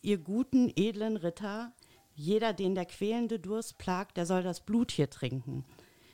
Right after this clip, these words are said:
Das ist in solcher Hitze noch besser als Wein. Es gibt im Augenblick nun einmal nichts Besseres.“ Vielleicht für den Kontext, die sind im Rittersaal eingesperrt und der Saal brennt, es ist also furchtbar heiß.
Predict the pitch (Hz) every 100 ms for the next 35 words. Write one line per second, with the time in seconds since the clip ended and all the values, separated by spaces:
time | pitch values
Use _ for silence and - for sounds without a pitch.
0 | _ 170 175 175 156 151 156 220 247 208
1 | 175 - 240 220 175 156 156 202 196 -
2 | 156 156 135 117 - _ _ _ - 170
3 | - - 147 110 139 143 127 131 - 139
4 | 95 131 135 131 131 - 135 131 139 117
5 | 120 - - - - - - _ 143 135
6 | 180 156 156 160 175 208 185 - 180 147
7 | 185 208 220 - - - 208 214 208 185
8 | 180 165 202 190 190 185 202 220 - 165
9 | 185 190 190 - 196 190 190 196 - -
10 | _ - 185 170 - _ _ 170 165 160
11 | 147 147 156 143 160 175 196 214 - 165
12 | 165 156 160 160 - 160 - - 143 143
13 | 113 -